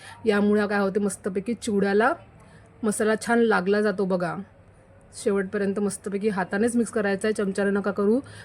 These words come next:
छान हातानेच मिक्स करायचा आहे बघा. आणि चोळून चोळून करू नका, नाहीतर आपले शेव वगैरे तुटून जाईल बघा. आता गरमागरम आपला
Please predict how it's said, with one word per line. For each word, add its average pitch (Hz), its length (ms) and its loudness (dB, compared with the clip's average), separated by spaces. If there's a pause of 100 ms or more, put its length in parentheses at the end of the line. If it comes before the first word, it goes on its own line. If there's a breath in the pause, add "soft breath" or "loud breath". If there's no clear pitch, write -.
(120)
छान 220 100 4
हातानेच 202 400 2
मिक्स 214 160 4
करायचा 202 380 2
आहे 185 80 0
बघा. 175 200 0 (680 loud breath)
आणि 208 120 6
चोळून 214 320 8
चोळून 220 180 2
करू 214 200 6
नका, 214 180 2
नाहीतर 196 220 -2
आपले 196 160 0
शेव 208 220 -2
वगैरे 202 200 0
तुटून 214 280 2
जाईल 190 200 2
बघा. 170 220 -4 (680)
आता 185 140 -4
गरमागरम 190 500 2
आपला 196 280 -2